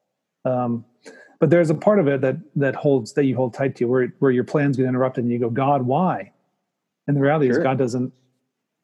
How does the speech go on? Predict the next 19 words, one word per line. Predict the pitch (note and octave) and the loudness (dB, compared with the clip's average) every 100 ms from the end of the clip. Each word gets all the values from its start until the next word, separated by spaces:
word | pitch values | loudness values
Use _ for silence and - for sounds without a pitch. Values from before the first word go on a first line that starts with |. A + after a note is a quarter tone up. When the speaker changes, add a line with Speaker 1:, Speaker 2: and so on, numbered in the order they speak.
| _ _ _ _ _ | _ _ _ _ _
Speaker 1:
care | - C#3 C3 | -2 0 2
that | A2+ A2+ | -2 -4
much. | A#2 - - - _ _ _ _ _ | -8 -10 -16 -20 _ _ _ _ _
God | D3 D3 | 0 2
does | D3+ C3 | 2 0
what | A#2+ | -2
he's | A#2 | -2
gonna | C3 A#2+ | -2 -2
do, | A#2 A2 A#2 - _ | -2 -2 -6 -12 _
regardless | C3+ C3 B2 A2+ | -2 0 0 -4
of | A#2 | -8
your | A#2+ | -6
plans. | - A2+ A2+ A#2+ - _ _ _ _ _ _ _ _ _ - | -6 -8 -10 -14 -16 _ _ _ _ _ _ _ _ _ -6
And, | C3+ C3 B2 | -4 -2 -2
um, | B2 A#2 A2 _ _ _ _ _ _ _ _ _ _ - - - - - | -2 -4 -8 _ _ _ _ _ _ _ _ _ _ -20 -20 -20 -2 2
but | |
I | F3+ | 4
do | F3+ | 4
think, | A3 A3 F#3+ - | 2 2 2 -2